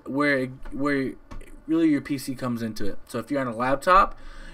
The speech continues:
you'll probably wanna use ultra fast unless you're on, like, Alienware or something. Now it comes default very fast. I use very fast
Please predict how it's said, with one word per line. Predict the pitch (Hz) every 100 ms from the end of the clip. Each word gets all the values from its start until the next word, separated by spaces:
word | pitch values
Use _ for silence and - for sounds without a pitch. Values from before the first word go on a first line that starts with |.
| 131
you'll | 170 165
probably | 147 240 285 277
wanna | 262 240
use | 220 202 208
ultra | - 160 180 180
fast | - 139 156 226 151
unless | 135 135
you're | 143
on, | 135
like, | 120 107
Alienware | 120 135 147 208 294
or | 302
something. | 156 151 165 175 180 190 - - - - - -
Now | 147 147 123
it | 117 131
comes | - 185 160
default | 170 165 170 135
very | 127 131 123
fast. | - 107 92 - - - - - - - - -
I | 147
use | 180 208 196
very | 170 185 175
fast | 170 165 170 170 -